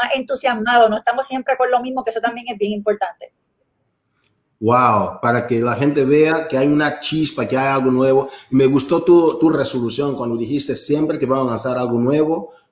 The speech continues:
Speaker 2: yo voy a empezar". Entonces, que, Neda, ¿hace alguna diferencia, en tu opinión, hace alguna diferencia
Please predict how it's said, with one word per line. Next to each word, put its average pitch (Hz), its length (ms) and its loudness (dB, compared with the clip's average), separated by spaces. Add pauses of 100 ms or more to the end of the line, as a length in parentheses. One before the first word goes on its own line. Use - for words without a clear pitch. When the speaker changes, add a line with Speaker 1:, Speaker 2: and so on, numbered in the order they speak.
Speaker 2:
yo 98 340 0
voy 160 200 4
a - 20 2
empezar". 120 460 -2
Entonces, 156 500 -2
que, 160 340 0 (440)
Neda, 151 420 0
¿hace 175 260 -4
alguna 170 300 0
diferencia, 131 680 -2
en 110 60 -4
tu 139 140 -2
opinión, 113 680 -4
hace 131 260 -6
alguna 131 220 -2
diferencia 113 720 -10